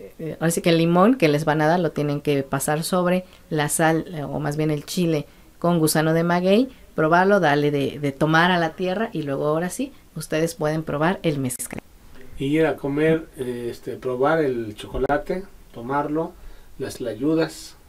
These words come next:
Speaker 1: Ah, se pueden faltar.
Speaker 2: Se puede faltar, claro que no. El
Speaker 1: Ujú.
Speaker 2: pan de yema,
Speaker 1: Ujú.
Speaker 2: el, este, chocolate de agua,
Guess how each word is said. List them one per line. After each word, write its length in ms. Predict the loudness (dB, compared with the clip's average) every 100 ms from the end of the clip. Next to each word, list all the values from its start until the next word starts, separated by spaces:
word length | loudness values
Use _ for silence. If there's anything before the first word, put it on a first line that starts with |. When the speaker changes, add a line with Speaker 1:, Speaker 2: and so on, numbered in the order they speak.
| -8
Speaker 1:
Ah, 360 | -6 -6 -4 -6
se 100 | -4
pueden 200 | -6 -6
faltar. 420 | -6 -8 -4 -4 -6
Speaker 2:
Se 160 | -10 -6
puede 180 | -6
faltar, 320 | -6 -10 -10 -6
claro 220 | -6 -4
que 80 | -4
no. 180 | -4 -6 -14 -8
El 100 | -6
Speaker 1:
Ujú. 100 | -2
Speaker 2:
pan 160 | -2 -2
de 140 | -4
yema, 440 | -2 0 0 -2 -4 -12 -12 -2
Speaker 1:
Ujú. 500 | 0 0 0 -2 -4 -8
Speaker 2:
el, 380 | -10 -8 -8 -8 -8
este, 320 | -10 -12 -12
chocolate 420 | -12 -4 -2 -2 -2
de 100 | 0
agua, 360 | 0 -2 -4